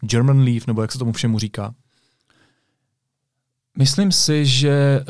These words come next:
Speaker 2: eh, ten proces toho Brexitu je poměrně odstrašujícím faktorem pro spoustu zemí. Ale daleko důležitější jsou jiné věci a to jsou ty vnitrostátní věci. Tady spíš než,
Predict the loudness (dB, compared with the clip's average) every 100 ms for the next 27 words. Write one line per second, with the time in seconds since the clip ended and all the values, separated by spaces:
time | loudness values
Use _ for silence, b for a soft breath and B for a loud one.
0 | -2 0 -2 -2 -2 -2 -2 -2 -2 -2
1 | -4 -2 -2 -2 -2 -4 -4 -4 -2 -4
2 | -4 -2 -2 -4 -6 -6 -4 -4 -4 -2
3 | -2 -4 -8 -6 -4 -4 -8 -10 -10 -10
4 | -10 -8 -6 -6 -8 -10 -16 _ _ _
5 | _ -6 -2 0 2 2 0 0 -2 -2
6 | -2 -4 -4 -6 -4 -2 0 2 2 2
7 | 2 -2 -2 -2 -4 -6 -8 -6 -4 -4
8 | -4 -4 -6 -2 -2 -2 -4 -4 -4 -4
9 | -6 -4 -6 -8 -16 _ -12 -8 -6 -4
10 | -2 -2 -4